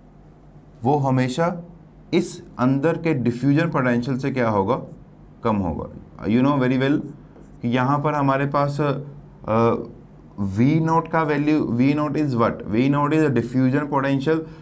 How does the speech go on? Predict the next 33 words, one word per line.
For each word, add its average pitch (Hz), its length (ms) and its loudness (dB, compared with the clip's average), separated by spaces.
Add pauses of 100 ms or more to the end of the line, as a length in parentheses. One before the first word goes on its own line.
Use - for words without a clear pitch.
(160)
contact 139 460 2
potential 139 420 0
और 139 180 2
बैरियर 113 380 2
पोटेंशियल, 123 580 -2 (300)
ओके, 117 300 -4
और - 400 -4
built 135 380 0
in 143 100 -2
potential, 131 440 -2 (420)
ओके। 117 300 0 (340)
So 143 240 4
it 131 220 0
is 170 120 4
always 147 640 2 (520)
this, 165 200 2 (320)
this 156 200 -2
load 135 360 2
जो 120 160 2
टर्मिनल 131 420 0
वोल्टेज 104 340 0
है, 92 60 0
वीएल 123 340 2
जो 147 160 0
है 143 140 0
उसको 143 220 -4
हम 139 300 2
या 120 120 2
तो 143 160 -2
हम 139 200 -2
क्या 127 160 4
बोलते 117 300 0
हैं, 127 340 -4